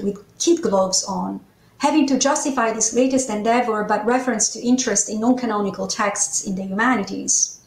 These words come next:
end quote. Charlesworth suggested that the edi-, that the editors likening their deliberations on the vernacular garden in their introduction to, I quote, "the study of astrology by historians of science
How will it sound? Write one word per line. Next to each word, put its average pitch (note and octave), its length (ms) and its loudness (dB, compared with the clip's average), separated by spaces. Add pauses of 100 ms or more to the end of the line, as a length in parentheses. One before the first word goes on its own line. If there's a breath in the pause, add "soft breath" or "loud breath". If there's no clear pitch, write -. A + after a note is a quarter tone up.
(180)
end G3+ 160 -8
quote. - 320 -8 (1000 loud breath)
Charlesworth C#4 560 2
suggested G#3+ 520 0
that A#3 140 2
the C4+ 100 2 (120)
edi-, F4+ 340 -2 (320)
that A3+ 120 4
the A#3 140 -2
editors D#4 500 2
likening B3 480 2
their A3 440 4 (280 loud breath)
deliberations B3+ 880 2
on A3 80 0
the G#3+ 80 -2
vernacular A3 500 -2
garden G#3+ 480 2
in G#3+ 140 2
their B3 240 6
introduction A3 760 -2 (440 loud breath)
to, C#4 400 6
I A#3+ 80 0
quote, A#3+ 400 0
"the A#3+ 100 4
study C4 380 2
of A#3 80 2
astrology B3 640 2
by G#3+ 180 0
historians A#3 580 0
of G3+ 80 -8
science G#3+ 480 0